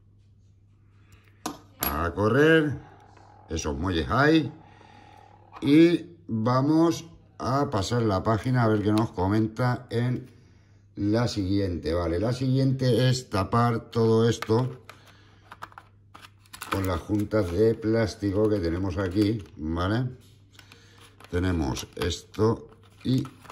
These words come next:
esto, que son esas juntas de plástico, y por la forma debe de ser que van así. No,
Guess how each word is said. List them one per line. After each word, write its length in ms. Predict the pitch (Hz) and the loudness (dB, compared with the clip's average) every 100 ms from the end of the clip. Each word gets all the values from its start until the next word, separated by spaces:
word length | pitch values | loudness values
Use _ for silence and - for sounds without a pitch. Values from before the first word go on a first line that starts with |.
| - | 2
esto, 640 | 151 139 - 147 165 - - - _ - _ _ _ _ _ _ _ - - - _ - _ _ | 2 2 0 0 0 -4 -20 -20 _ -20 _ _ _ _ _ _ _ -20 -20 -20 _ -20 _ _
que 100 | 85 | -10
son 200 | 82 110 | -4 -4
esas 240 | 104 107 | -2 -4
juntas 480 | - 110 107 113 113 | -4 -4 -4 -2 -2
de 120 | 95 | -2
plástico, 760 | 87 113 104 - 98 101 110 - | -2 -2 -4 -6 -4 -2 -2 -4
y 140 | 120 127 | -4 -4
por 220 | 117 104 | -2 -2
la 120 | 92 | -2
forma 540 | - 110 107 104 113 - | -2 -2 0 -2 -4 -6
debe 460 | 101 104 110 107 110 | -6 -2 0 0 0
de 140 | 101 | -2
ser 380 | - 98 98 - | -4 -6 -6 -8
que 140 | - | -8
van 300 | 78 80 76 - - | -4 -4 -4 -10 -18
así. 420 | - - - - - _ _ _ _ - _ _ _ _ _ - - _ _ - | -16 -14 -16 -18 -20 _ _ _ _ -20 _ _ _ _ _ -20 -20 _ _ -14
No, 220 | - | -12